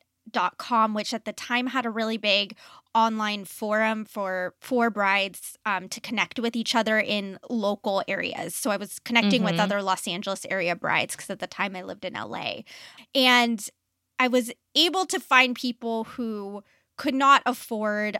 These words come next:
Speaker 1: a wedding photog-, like, a proper wedding photographer.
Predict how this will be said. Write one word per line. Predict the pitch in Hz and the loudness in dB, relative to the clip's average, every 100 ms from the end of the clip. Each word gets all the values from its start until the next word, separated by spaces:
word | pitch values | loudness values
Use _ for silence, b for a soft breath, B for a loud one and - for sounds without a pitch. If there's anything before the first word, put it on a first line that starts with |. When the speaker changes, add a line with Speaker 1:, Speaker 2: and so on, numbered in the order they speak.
| - | -4
Speaker 1:
a | |
wedding | 208 196 190 190 208 | -4 0 -2 -2 -6
photog-, | - - 214 202 - | -6 -2 0 0 -4
like, | 208 | -6
a | 196 | -6
proper | - 208 175 202 196 196 | -2 2 2 0 -4 -2
wedding | 185 180 214 | -2 -4 -6
photographer. | 247 - 254 262 262 285 302 | -6 -2 -2 -2 0 4 4